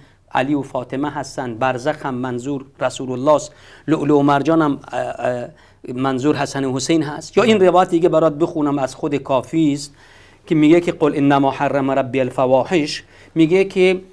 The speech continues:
حضرت کاظم فرماند که "ان القرآن له ظهر و بطن"، قرآن یک ظاهری داره، یه بطنی داره. "فجمیع ما حرم الله فی القرآن هو الظاهر"، هر چیزی که خداوند در قرآن حرام کرده اون ظاهرش هست.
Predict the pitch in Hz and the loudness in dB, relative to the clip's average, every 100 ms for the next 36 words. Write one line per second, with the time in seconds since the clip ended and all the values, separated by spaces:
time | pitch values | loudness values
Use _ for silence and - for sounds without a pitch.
0 | - 156 147 147 151 156 143 190 185 156 | -6 -2 0 0 0 2 4 2 2 2
1 | 170 180 185 175 175 160 151 147 147 175 | 2 0 0 0 2 4 2 2 0 2
2 | 180 170 165 156 143 175 165 165 135 131 | 2 4 2 0 2 2 2 0 2 2
3 | 127 107 95 _ _ _ _ - 143 147 | 2 -2 -18 _ _ _ _ -4 0 2
4 | 175 175 175 170 - - _ - - 147 | 2 2 2 2 -2 -20 _ -4 6 6
5 | 135 175 156 147 151 151 - 139 127 139 | 6 4 4 4 4 0 -6 -6 -2 -2
6 | 143 110 101 - - - _ - - _ | -2 -10 -10 -10 -12 -20 _ -20 -20 _
7 | - 156 131 160 202 175 156 147 - 180 | -2 0 4 4 4 4 4 4 4 4
8 | 165 151 143 147 170 147 151 139 143 143 | 4 2 4 6 6 4 -2 -2 0 4
9 | 180 165 165 160 131 156 113 107 - _ | 4 4 2 2 6 4 4 -2 -12 _
10 | _ - 262 - 165 160 151 151 139 135 | _ -2 -2 -2 -8 -6 -6 -4 -2 0
11 | 165 135 - _ _ _ _ _ _ _ | 0 -2 -6 _ _ _ _ _ _ _
12 | _ - 147 139 135 139 143 170 151 139 | _ -14 0 0 0 -2 -2 -2 -2 -2
13 | 131 127 143 160 220 175 160 156 165 - | -2 -2 -2 0 2 4 6 6 4 0
14 | 113 - | -6 -10